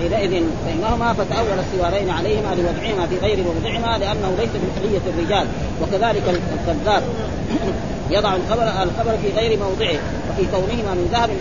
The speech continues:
إشعار بذهاب أمرهما." إنه إيه ما يستمر أمره، هذا قتل وهذا كذلك قتل، كلها بعد قتل.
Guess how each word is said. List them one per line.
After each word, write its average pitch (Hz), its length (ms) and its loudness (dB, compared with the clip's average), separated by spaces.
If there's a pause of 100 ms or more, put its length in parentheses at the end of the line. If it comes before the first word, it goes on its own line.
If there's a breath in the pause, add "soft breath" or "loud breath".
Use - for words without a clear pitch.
(120)
إشعار 214 220 0 (120)
بذهاب 190 360 0
أمرهما." 196 580 0 (340)
إنه 214 220 0
إيه 254 120 2
ما 247 160 2
يستمر 214 360 0
أمره، 170 180 0 (240)
هذا 208 320 0
قتل 269 340 4
وهذا 226 360 2
كذلك 196 340 0
قتل، 196 420 -2
كلها 214 140 2
بعد 196 220 0
قتل. 185 340 -2